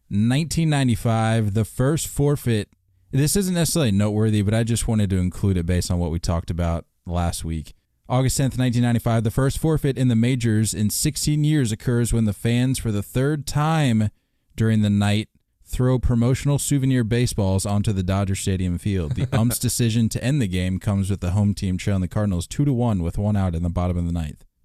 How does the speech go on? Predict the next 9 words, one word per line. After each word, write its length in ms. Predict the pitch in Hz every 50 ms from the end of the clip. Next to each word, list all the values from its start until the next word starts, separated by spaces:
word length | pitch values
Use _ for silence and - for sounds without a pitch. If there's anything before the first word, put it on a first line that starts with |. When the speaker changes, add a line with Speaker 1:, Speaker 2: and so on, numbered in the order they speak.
| _ - -
Speaker 2:
And 600 | 80 78 78 76 76 73 73 73 73 73 73 78
what 140 | 82 78 76
year 160 | 87 87 90
is 160 | 90 85 85
this? 340 | 95 92 90 - - - - - _ _ _ _ _ -
Speaker 1:
This 160 | 151 139 120
is 120 | 131 117
ninety-five, 640 | 104 110 104 104 101 95 - - 101 98 95 95 95 -
so 380 | - 123 120 113 113 107 107